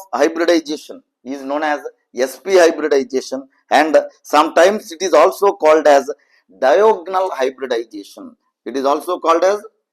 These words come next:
diagonal hybridization. It is also called as diagonal hybridization. Right? So, let me explain. ఒకవేళ what is ఎస్పీ hybridization అని అడిగితే కనుక, uh, the type of hybridization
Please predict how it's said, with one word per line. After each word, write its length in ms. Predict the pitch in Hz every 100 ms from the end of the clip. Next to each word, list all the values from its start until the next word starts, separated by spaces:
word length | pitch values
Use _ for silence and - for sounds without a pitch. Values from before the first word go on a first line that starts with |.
| 101
diagonal 760 | 117 139 165 165 131 151 151 -
hybridization. 1040 | 123 127 127 120 113 101 98 - 113 - _ _ _ -
It 100 | 135
is 80 | 143
also 260 | 151 175
called 220 | 175 170
as 220 | 202 208 - _ _ 110
diagonal 640 | 151 277 - 175 202 - -
hybridization. 880 | 123 123 120 113 107 - 85 - - _ _ _ _ _ _ _ _
Right? 240 | 143 190 - _ _ -
So, 80 | 196 156 135 _ - 117
let 140 | 160 - 220
me 60 | 185
explain. 320 | - 185 160 135
ఒకవేళ 300 | 143 147 175 180
what 160 | 156 165 208
is 80 | 175 170
ఎస్పీ 260 | - 190 180
hybridization 640 | 165 165 170 160 160 160
అని 100 | 151 143
అడిగితే 260 | 151 190 175
కనుక, 220 | 226 196 156 113 - _ _ _ _ 135
uh, 100 | 139 139
the 80 | 139 139
type 200 | 156 170 202
of 80 | 196 165
hybridization 720 | 170 175 190 165 165 -